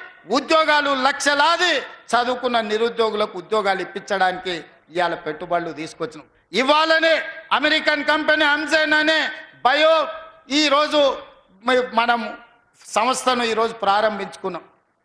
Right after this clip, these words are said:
వేలాది కోట్ల రూపాయలు పెట్టుబడులు పెట్టడమే కాదు, వేలాది ఉద్యోగాలు ఇచ్చే అమెరికన్ కంపెనీ అమెరికా పర్యటనలో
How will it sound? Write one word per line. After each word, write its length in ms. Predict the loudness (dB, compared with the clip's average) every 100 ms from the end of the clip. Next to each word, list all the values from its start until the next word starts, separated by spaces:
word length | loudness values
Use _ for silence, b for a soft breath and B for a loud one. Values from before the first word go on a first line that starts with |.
| _ _ _
వేలాది 540 | 0 2 4 2 0
కోట్ల 360 | 0 0 2 0
రూపాయలు 420 | 0 2 2 2
పెట్టుబడులు 520 | 0 0 2 2 2 0
పెట్టడమే 480 | 0 2 2 2
కాదు, 360 | 2 2 2 -2 B B 0
వేలాది 520 | 2 4 2 2 0
ఉద్యోగాలు 540 | -2 0 2 2 0
ఇచ్చే 160 | 0 0
అమెరికన్ 500 | 2 0 0 -2 2
కంపెనీ 520 | 0 2 2 2 0 -4 -16 -4
అమెరికా 460 | 0 2 0 0 -2
పర్యటనలో 840 | 0 0 2 0 0 0 2 0